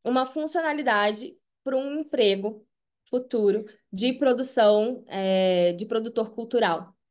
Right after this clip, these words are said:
Então, a gente tem feito isso, nós temos autistas, né, de vários perfis e de vários, é...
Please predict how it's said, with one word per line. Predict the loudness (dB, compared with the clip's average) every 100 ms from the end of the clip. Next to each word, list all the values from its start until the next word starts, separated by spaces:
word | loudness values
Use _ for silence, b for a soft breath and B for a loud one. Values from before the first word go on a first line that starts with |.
| _ _ _ _
Então, | 0 2
a |
gente | 2 0 0
tem | -2 -2
feito | 0 0 -2 -4
isso, | -4 -4 -4
nós | -4
temos | -2 -2 0
autistas, | 0 -2 -6 -2 -2 -4 -14 _ _ _ _ _
né, | -2 0 0
de | -2 0
vários | 2 2 0 -2
perfis | -4 -4 -6 -6 -2 -2 -2 -8 -16 b -4
e | -2
de | 0 2
vários, | 4 4 4 4 4 4 2 2 -2 -4 -10 -14 _ _ _ _ _ _ _ _ -8
é... | -2 2 2 2 2 2 0